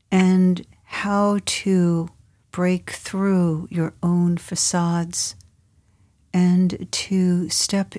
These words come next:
into the confidence and the inner strength within side of yourself that comes from an authentic place.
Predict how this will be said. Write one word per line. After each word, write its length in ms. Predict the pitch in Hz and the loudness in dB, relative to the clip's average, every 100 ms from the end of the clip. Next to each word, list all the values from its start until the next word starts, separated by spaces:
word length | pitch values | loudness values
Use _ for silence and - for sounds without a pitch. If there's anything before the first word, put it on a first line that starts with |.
| - | -2
into 800 | 180 185 190 190 185 170 156 180 _ _ _ | 2 2 2 0 0 0 0 -4 _ _ _
the 80 | 175 | -12
confidence 880 | - 185 185 185 - 165 156 156 - | -4 0 2 0 -2 0 0 -2 -4
and 240 | 160 151 156 | 0 0 2
the 320 | 156 156 151 _ _ _ _ _ | 0 -2 -6 _ _ _ _ _
inner 260 | 196 202 196 | 0 0 0
strength 840 | - - - 175 165 139 - - - _ _ _ _ _ _ _ _ _ _ _ - | -4 -6 -4 0 0 0 -6 -18 -20 _ _ _ _ _ _ _ _ _ _ _ -4
within 500 | 175 175 - 175 170 | -2 0 2 2 2
side 380 | - 202 196 190 | 2 0 0 -2
of 160 | 165 | -2
yourself 560 | 160 156 - 160 151 - | -4 -4 -2 -2 -4 -4
that 220 | 160 151 | -6 -6
comes 420 | - 170 170 180 | -2 2 2 2
from 560 | - 151 139 139 147 185 _ _ _ | -2 -2 0 0 -2 -6 _ _ _
an 260 | 156 156 - | -2 -2 -2
authentic 640 | 160 - - 156 - - - | -6 -6 -4 -4 -4 -10 -10
place. 760 | - 156 147 - - - | -4 -4 -4 -8 -6 -6